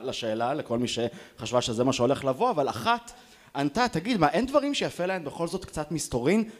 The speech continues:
אז לא. זאת הטענה שלי. לא, פאק מסתורין. מסתורין זה לסיים חרוז של המילה הייטר באלביינו אלגייטר.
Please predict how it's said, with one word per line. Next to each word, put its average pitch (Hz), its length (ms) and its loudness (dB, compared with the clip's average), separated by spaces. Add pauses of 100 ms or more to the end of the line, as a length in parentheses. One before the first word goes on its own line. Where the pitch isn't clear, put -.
(140)
אז 131 240 2
לא. 190 220 8 (880)
זאת 165 180 4
הטענה 185 380 6
שלי. 127 380 2
לא, 143 420 6
פאק 190 200 6
מסתורין. 151 520 0 (280)
מסתורין 165 580 4
זה 135 120 -2
לסיים 160 480 4
חרוז 160 360 6
של 147 160 2
המילה 131 240 2
הייטר 208 460 4 (260)
באלביינו 170 720 2
אלגייטר. 135 720 2